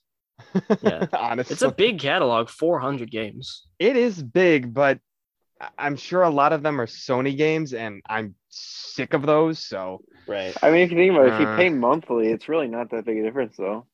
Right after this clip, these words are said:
Speaker 3: Ten dollars a month for the basic PlayStation Plus,
Speaker 1: Yeah,
Speaker 3: and then
Speaker 1: but
Speaker 3: it'd only be fifteen a month
Speaker 1: the question
Speaker 3: if
Speaker 1: is,
Speaker 3: you pay monthly.
Speaker 1: is the
Speaker 3: I mean, I
Speaker 1: forty
Speaker 3: know
Speaker 1: bucks
Speaker 3: that's
Speaker 1: worth the amount of games I'm probably not going to touch? <laughs>
Speaker 3: Mm-hmm. Right,
Speaker 1: Am I going
Speaker 3: exactly.
Speaker 1: to use this service?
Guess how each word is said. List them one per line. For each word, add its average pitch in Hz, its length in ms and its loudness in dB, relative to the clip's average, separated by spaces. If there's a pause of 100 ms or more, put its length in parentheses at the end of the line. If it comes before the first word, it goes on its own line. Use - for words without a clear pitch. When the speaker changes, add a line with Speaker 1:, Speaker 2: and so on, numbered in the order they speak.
Speaker 3:
Ten 127 200 2
dollars 131 360 6
a 117 60 -8
month 113 280 -4
for 113 140 -6
the 104 100 -4
basic 113 460 -2
PlayStation 123 560 -2
Plus, 131 160 2
Speaker 1:
Yeah, 247 120 6
Speaker 3:
and 117 80 0
then 113 40 -4
Speaker 1:
but 110 160 4
Speaker 3:
it'd 113 140 0
only 110 220 2
be - 60 -14
fifteen 127 500 0
a 123 60 -4
month 127 260 -8 (480)
Speaker 1:
the 170 160 0
question 254 380 0
Speaker 3:
if 139 120 8
Speaker 1:
is, 131 40 0
Speaker 3:
you 120 100 4
pay 117 140 4
monthly. 107 420 2
Speaker 1:
is 104 160 -6
the 110 100 -2
Speaker 3:
I - 20 4
mean, - 60 -10
I - 180 2
Speaker 1:
forty 156 140 8
Speaker 3:
know 147 120 4
Speaker 1:
bucks - 320 2
Speaker 3:
that's - 20 -18
Speaker 1:
worth 156 460 0
the 135 400 -4
amount 147 340 -2
of 143 120 -4
games 135 340 -4
I'm 127 160 -2
probably 131 540 -4
not 113 380 -6
going 120 240 -4
to - 140 -20 (160)
touch? - 540 -12
<laughs> - 20 -2 (920)
Speaker 3:
Mm-hmm. 117 280 -16 (360)
Right, 147 260 -2
Speaker 1:
Am 151 100 -2
I 180 80 4
going 185 180 2
Speaker 3:
exactly. 175 220 -4
Speaker 1:
to 165 60 -4
use 170 160 -4
this 151 240 -2
service? 131 720 -2